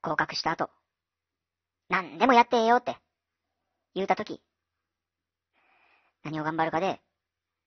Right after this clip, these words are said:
そいつの人生の面白さがわかる。もちろんな、その、本番までずっとやれっていうわけではないわ。だ-、もう多分逆に言うと、特に社会人になって働くようんやったら最後の一ヶ月なんかもう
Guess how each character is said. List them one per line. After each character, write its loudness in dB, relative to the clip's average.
そ 2
い -2
つ -8
の 0
人 -4
生 -4
の 0
面 0
白 2
さ 4
が 10
わ 8
か 0
る。 -12
も 2
ち 0
ろ 6
ん 0
な、 0
そ 0
の、 4
本 4
番 10
ま 6
で -2
ず -2
っ 4
と 0
や 6
れ 4
っ -2
て 0
い 0
う 2
わ 6
け -2
で 2
は 4
な -4
い -6
わ。 -8
だ-、 -2
も -2
う 0
多 4
分 -2
逆 2
に 0
言 -2
う -8
と、 4
特 -6
に -6
社 0
会 8
人 0
に -2
な 4
っ -20
て -4
働 4
く 6
よ 4
う 2
ん 0
や 2
っ -20
た -2
ら -8
最 4
後 0
の -2
一 -8
ヶ -8
月 -4
な -2
ん -2
か -6
も -2
う -8